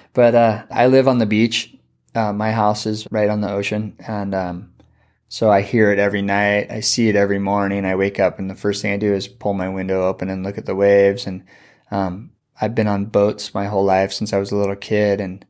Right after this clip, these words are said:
it's just always been something that's very, I'm very connected to. It is definitely like,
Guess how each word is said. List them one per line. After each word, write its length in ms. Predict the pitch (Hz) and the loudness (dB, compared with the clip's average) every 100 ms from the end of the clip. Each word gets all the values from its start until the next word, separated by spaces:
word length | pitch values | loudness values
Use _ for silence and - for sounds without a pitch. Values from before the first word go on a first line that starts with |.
| _ _ _ _ - | _ _ _ _ -12
it's 180 | 120 | -4
just 200 | 170 160 | -4 -4
always 300 | - 127 127 | 2 4 4
been 180 | 127 127 | 2 0
something 380 | - 120 117 120 | 2 0 2 0
that's 240 | 110 110 | 0 -2
very, 840 | - 135 120 117 117 113 117 117 117 _ _ _ | -10 -2 0 2 2 0 -2 -6 -10 _ _ _
I'm 140 | 120 | -4
very 160 | 117 113 | 2 2
connected 460 | 113 110 101 117 117 | 2 -2 0 -4 0
to. 280 | 131 131 - _ _ _ - | 0 0 -8 _ _ _ -4
It 240 | 110 107 | -2 0
is 320 | 107 107 107 | -2 -2 -6
definitely 460 | - 110 - 113 107 | -2 -2 0 -2 0
like, 360 | 92 85 - | 0 0 -8